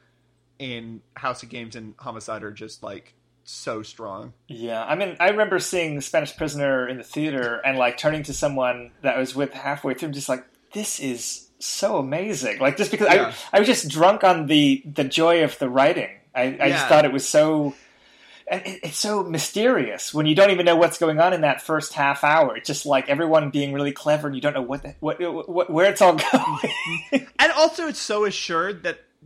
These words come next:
Speaker 1: it's, like, it is the le-, like, Homicide has someone, you know, a bomb going off, and it has a murder, and it has a tense scene with a dog. Like, it actually has high points.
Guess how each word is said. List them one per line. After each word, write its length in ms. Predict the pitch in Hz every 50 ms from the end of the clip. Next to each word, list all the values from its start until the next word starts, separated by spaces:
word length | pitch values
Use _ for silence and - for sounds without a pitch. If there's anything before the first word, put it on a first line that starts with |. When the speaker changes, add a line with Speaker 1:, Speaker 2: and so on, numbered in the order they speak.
| 151 _
Speaker 1:
it's, 240 | 175 165 165 - -
like, 300 | 196 185 170 160 - -
it 140 | - 185 190
is 220 | 214 214 196 170 160
the 100 | 180 170
le-, 380 | 160 151 147 165 170 175 -
like, 260 | 175 165 160 160 - _ _ _ _ _ _ _ _ _ _
Homicide 640 | - - - 349 285 202 185 - - 175 170 170 170
has 440 | 170 160 170 190 196 214 208 - - -
someone, 580 | - - 196 190 196 208 208 208 208 208 - _ -
you 120 | 196 190
know, 180 | 185 180 185 -
a 80 | - -
bomb 460 | 156 - 214 202 208 190 180 165 156
going 260 | 156 151 147 143 139
off, 240 | 143 131 123 123 -
and 100 | 151 156
it 60 | 170
has 220 | 170 190 190 185
a 60 | 208 180
murder, 480 | 165 170 185 196 185 175 156 143 139
and 80 | 135 147
it 20 |
has 220 | 160 180 175 160 190
a 60 | 170
tense 340 | - - - 185 185 170 -
scene 200 | - 190 180 175
with 140 | 175 156
a 60 | 156 151
dog. 240 | 156 165 160 151
Like, 140 | 151 160 165
it 40 | 196
actually 320 | 202 202 196 - - 175
has 240 | 165 170 165 160 -
high 200 | - 151 147 160
points. 360 | 160 196 180 190 214 208 -